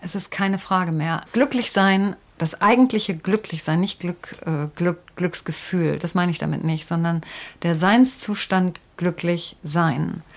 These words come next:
ist das gleiche Synonym für Erfüllung. Einige nennen's Erfüllung, andere nennen's Glücklichsein. Nur dadurch, dass wir in Deutschland nur das Wort Glück haben für Happiness und Luck, ist es im Englischen Happiness und Luck. To be lucky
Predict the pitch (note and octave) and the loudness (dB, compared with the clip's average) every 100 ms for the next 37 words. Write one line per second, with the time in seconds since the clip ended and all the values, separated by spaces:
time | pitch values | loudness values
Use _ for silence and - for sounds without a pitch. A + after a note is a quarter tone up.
0 | - - - - F3 - F#3 - F3+ F3 | -20 -18 -20 -6 -2 2 0 2 0 2
1 | D#3 - F#3 G3 F#3 G3+ G3 - D#3 D#3 | 2 4 4 4 4 2 0 -2 -2 -2
2 | E3+ D#3 D3+ D#3+ - _ _ _ _ _ | -4 -4 -6 -10 -16 _ _ _ _ _
3 | E3 F3+ E3+ E3+ D#3+ D3+ F#3+ F3+ - E3 | -2 -2 0 -2 -4 -4 -2 -2 -2 0
4 | D#3+ D#3+ F#3+ - A3 - G3 G3 F#3+ F#3 | 0 -2 -4 -4 -4 0 2 2 2 2
5 | E3+ G3 G3+ F#3 - E3+ F3+ F#3+ F#3+ F3 | 2 0 -2 -6 -4 -2 -2 -2 -2 -2
6 | F3+ E3+ F3 D#3+ - F3+ G#3 - G3 F3 | -2 -2 -4 -6 -4 -4 -2 0 0 2
7 | F#3 G3 - F3 E3+ E3 - - - F3+ | -2 -4 -6 -4 -2 -4 -12 -20 -8 -4
8 | F#3+ F3 E3+ D#3+ D#3+ G3 - - - - | 0 0 0 -2 0 -2 -4 -14 -16 -14
9 | - E3+ F3 - - E3+ E3+ F3 - F3+ | -2 -2 0 -4 -4 -2 -2 -2 -2 -2
10 | E3 F3+ E3+ D#3+ D#3 E3 F#3 - - - | -2 -4 -4 -4 -4 -4 -6 -16 -18 -14
11 | - E3+ E3 E3+ - F#3+ F#3+ | -10 -4 -4 -4 -4 -4 -4